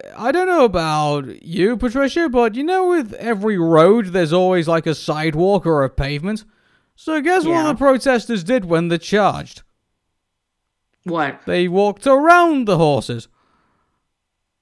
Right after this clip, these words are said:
Speaker 2: What a concept.
Speaker 1: Yeah. And you know what? You know, they walked around the horses, and they, guess what? When they finally reached the end of their charge, at the very end of the road,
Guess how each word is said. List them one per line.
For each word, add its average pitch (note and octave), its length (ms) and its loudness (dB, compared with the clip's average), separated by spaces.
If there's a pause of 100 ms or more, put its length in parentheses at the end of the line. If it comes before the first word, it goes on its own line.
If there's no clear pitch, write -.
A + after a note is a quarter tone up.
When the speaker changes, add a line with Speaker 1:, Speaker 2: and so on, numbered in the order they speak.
(800)
Speaker 2:
What F#3 220 0
a F#3+ 80 0
concept. G3 800 -4 (140)
Speaker 1:
Yeah. F#4 300 0 (360)
And D4+ 200 -2
you D#4+ 60 0
know F#4+ 140 0
what? F#4 280 2
You C4+ 100 -2
know, C#4 140 0
they C4 120 0
walked E4 320 0
around C#4 280 -2
the G#3+ 100 0
horses, G#3 400 4
and A3 300 -4
they, A#3+ 140 0
guess C#4 260 -4
what? A#3+ 220 0
When B3 260 0
they B3 160 -2
finally D#4+ 420 -2
reached B3+ 360 -6
the A#3 180 -2
end B3+ 260 -2
of F#3 220 -4
their F3+ 160 -2
charge, D3+ 520 -2
at D3+ 120 -10
the E3+ 120 -2
very G#3+ 400 2
end G3+ 200 -2
of E3+ 140 -8
the D#3+ 100 -4
road, D#3+ 420 0